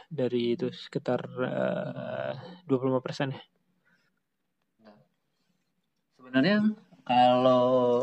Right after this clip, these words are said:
Speaker 2: oke, kita mungkin sekarang bahas lebih detail atau lebih
Speaker 1: Detail, dalam ya.
Speaker 2: lebih angka lah ya.
Speaker 1: Hmm.
Speaker 2: Yang tadi kan mungkin ada be-, beberapa pembahasan yang agak,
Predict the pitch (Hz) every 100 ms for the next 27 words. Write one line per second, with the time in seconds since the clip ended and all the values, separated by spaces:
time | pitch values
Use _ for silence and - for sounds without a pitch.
0 | - - 127 113 113 147 135 147 165 160
1 | - 127 151 143 104 107 123 - _ _
2 | _ _ _ - - 107 107 104 _ _
3 | _ _ _ _ _ _ _ _ _ _
4 | _ - - - 98 98 101 107 107 104
5 | 127 123 107 - 131 120 127 123 117 113
6 | - _ 110 110 107 110 110 113 113 113
7 | 123 - - 131 110 - - 110 110 107
8 | 110 127 123 117 131 127 120 - _ _
9 | _ _ _ _ _ _ 135 107 104 104
10 | 104 110 110 - - 110 107 107 - 110
11 | 214 110 104 107 107 104 104 - 110 110
12 | 107 110 110 - _ _ _ _ _ _
13 | _ _ _ _ _ - 110